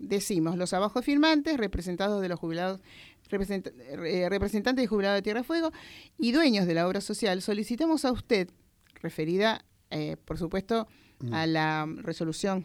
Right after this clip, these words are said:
Speaker 1: que adoptó la presidenta de la, del,
Speaker 2: Sí, sí, sí.
Speaker 1: de la osef, eh, solicitamos a usted que inmediatamente dejen sin efecto la circular once ochenta y nueve de, de este año,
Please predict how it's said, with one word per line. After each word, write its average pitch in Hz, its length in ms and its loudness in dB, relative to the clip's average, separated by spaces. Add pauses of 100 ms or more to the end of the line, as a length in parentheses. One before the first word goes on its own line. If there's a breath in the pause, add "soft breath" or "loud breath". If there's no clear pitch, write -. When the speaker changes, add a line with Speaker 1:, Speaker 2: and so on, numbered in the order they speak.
Speaker 1:
que 160 120 -6
adoptó 156 380 -2
la 156 260 0
presidenta 160 640 -2
de 151 120 -4
la, 151 520 -8
del, 156 160 -6
Speaker 2:
Sí, 151 120 0
sí, 147 140 -6
sí. 160 140 -12
Speaker 1:
de 170 140 -8
la 180 100 -4
osef, 269 280 -2 (680 loud breath)
eh, 190 640 4
solicitamos 262 600 4
a 294 40 4
usted 302 240 2
que 285 80 2
inmediatamente 233 680 2
dejen 233 280 -2
sin 214 160 -4
efecto 208 400 0
la 175 100 -2
circular 180 460 -2
once 208 240 -4
ochenta 175 320 -4
y 165 60 -2
nueve 190 260 -2 (180)
de, 151 120 -6
de 156 120 -6
este 208 200 -4
año, 208 300 -2